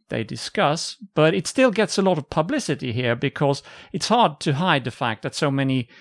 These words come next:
celebrities are flying in from all over the world to attend. This year's conference was held last week, and the three most publicized speakers were Barack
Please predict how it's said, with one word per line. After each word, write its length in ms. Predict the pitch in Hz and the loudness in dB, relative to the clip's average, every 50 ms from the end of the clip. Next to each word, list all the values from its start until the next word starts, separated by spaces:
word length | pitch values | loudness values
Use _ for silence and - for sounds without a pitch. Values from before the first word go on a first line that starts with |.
| - _ | -20 _
celebrities 800 | - - - 156 143 170 196 170 160 139 - - 131 120 104 - | -12 0 2 4 6 6 4 4 2 0 0 -2 -4 -4 -2 -2
are 100 | 143 127 | -2 -2
flying 400 | - - 156 139 131 127 131 135 | -2 0 0 2 2 2 2 0
in 180 | 139 139 127 123 | 0 0 0 -2
from 240 | - - 143 123 123 | -2 -2 -2 0 0
all 200 | 127 127 127 127 | 0 2 2 2
over 200 | 123 120 113 113 | 2 0 0 -4
the 100 | 113 113 | -6 -2
world 320 | 110 113 107 107 107 107 - - - | -2 0 0 0 -2 -6 -10 -16 -14
to 180 | - - - - | -12 -12 -12 -10
attend. 520 | - 127 - - - 233 202 135 120 110 - _ _ _ _ _ _ _ _ _ _ _ _ _ _ _ _ _ _ | -12 -14 -6 -2 0 0 0 0 -4 -6 -8 _ _ _ _ _ _ _ _ _ _ _ _ _ _ _ _ _ _
This 260 | - 269 294 - - | 0 0 0 0 -2
year's 300 | 247 233 208 196 180 - | 0 2 4 4 2 0
conference 640 | - - - 160 143 - - 139 131 175 185 - - | 0 0 0 0 0 0 0 0 0 0 -2 -2 -4
was 160 | 147 - - | -4 -2 0
held 280 | 147 143 135 131 131 127 | 2 2 2 2 2 0
last 400 | 131 123 117 117 - - - - | 0 2 2 0 -2 -6 -4 -2
week, 320 | 135 160 233 - _ - - - | -2 -2 -2 -4 _ -16 -10 -4
and 340 | - 156 156 165 160 160 165 - - | -2 0 0 0 0 -2 -6 -6 0
the 120 | - 160 151 | 0 0 0
three 320 | - - - 254 269 285 | 0 -4 -2 0 2 4
most 400 | 277 254 220 214 196 - - - | 4 4 4 2 2 -2 -6 -2
publicized 600 | - 196 185 180 170 151 - - 147 143 143 - | -2 0 0 2 0 0 2 2 2 2 2 -2
speakers 720 | - - - - 151 147 147 - - 160 170 175 - - | -6 -6 -2 0 0 0 0 -2 -2 -2 -2 -2 -6 -4
were 360 | 135 131 127 127 123 127 - - - - - - _ _ - | 0 2 2 4 2 0 -2 -8 -18 -20 -20 -20 _ _ -4
Barack 400 | 120 - 151 147 143 139 131 | 2 4 6 6 6 4 2